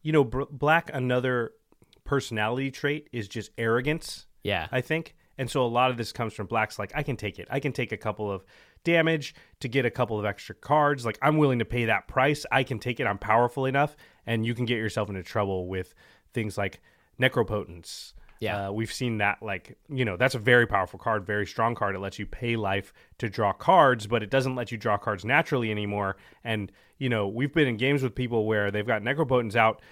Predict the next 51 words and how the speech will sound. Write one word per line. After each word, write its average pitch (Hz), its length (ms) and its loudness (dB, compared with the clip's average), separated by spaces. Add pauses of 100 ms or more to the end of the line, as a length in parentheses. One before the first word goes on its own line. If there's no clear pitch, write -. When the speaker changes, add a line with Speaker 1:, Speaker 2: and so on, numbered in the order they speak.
(240)
Speaker 1:
but 113 340 0
after 135 240 2
a 127 40 2
little 127 180 0
while, 156 260 8
they're 127 220 4
like, 117 280 0 (120)
"I 156 80 0
need 170 220 -2
to 175 60 -2
draw 175 240 4
the 170 80 2
card 180 240 2
that 165 120 -2
Speaker 2:
It - 20 -10
Speaker 1:
gets 165 160 4
Speaker 2:
gets 143 100 4
Speaker 1:
rid 185 120 10
of 165 100 8
Speaker 2:
rid 151 120 8
of 147 60 8
Speaker 1:
ne-, 170 140 6
Speaker 2:
it, 120 60 2
yeah, 127 260 6
like, 190 60 4 (160)
Speaker 1:
necropotence." 156 100 6 (280)
And 147 100 10
if 143 80 4
Speaker 2:
please. 143 40 -6
Speaker 1:
they 143 120 4
don't, 175 280 2
they're 131 160 4
like, 123 140 4
I'm 131 160 2
down 151 160 4
to 135 80 2
thirteen. 151 480 0
Yeah, 131 180 6
I 135 40 6
had 131 140 6
a 113 40 2
ton 123 180 -2
of 113 80 -4
cards, 123 360 2
but, 101 260 0
you 107 100 -8
know, 101 140 -6
now 98 220 0
somebody 107 240 -6
can 98 160 -8
just, 95 240 -10